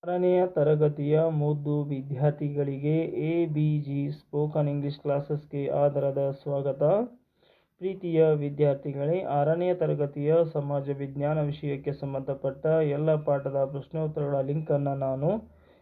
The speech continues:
ಈ ವಿಡಿಯೋದ ಡಿಸ್ಕ್ರಿಪ್ಷನ್ ಬಾಕ್ಸಲ್ಲಿ ಹಾಕಿದ್ದೇನೆ, ಅದನ್ನು ನೋಡಿಕೊಳ್ಳಿ. ಪ್ರೀತಿಯ ವಿದ್ಯಾರ್ಥಿಗಳೇ,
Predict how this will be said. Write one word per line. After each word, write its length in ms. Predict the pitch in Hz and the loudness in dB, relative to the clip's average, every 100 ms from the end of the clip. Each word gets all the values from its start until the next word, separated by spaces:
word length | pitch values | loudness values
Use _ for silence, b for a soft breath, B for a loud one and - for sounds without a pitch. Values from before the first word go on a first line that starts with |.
| b | b
ಈ 140 | 180 208 | -6 -4
ವಿಡಿಯೋದ 520 | 185 165 160 151 147 | 0 2 4 4 4
ಡಿಸ್ಕ್ರಿಪ್ಷನ್ 600 | 139 139 - 156 - 151 | 2 -4 -8 -10 -6 -4
ಬಾಕ್ಸಲ್ಲಿ 480 | 139 139 147 139 139 | -2 -4 -4 -6 -4
ಹಾಕಿದ್ದೇನೆ, 600 | 131 139 - 127 131 156 - | -6 -6 -10 -4 -2 -2 -4
ಅದನ್ನು 420 | 143 139 135 135 135 - | -4 -2 -2 -2 -2 -4
ನೋಡಿಕೊಳ್ಳಿ. 680 | 160 147 143 135 135 139 139 131 156 - b b b b b b b | 0 0 0 -2 -2 -2 -2 -6 -8 -16 b b b b b b b
ಪ್ರೀತಿಯ 300 | 180 190 175 156 | -4 0 4 4
ವಿದ್ಯಾರ್ಥಿಗಳೇ, 720 | 143 139 147 143 151 143 156 | 4 2 2 2 -2 -2 2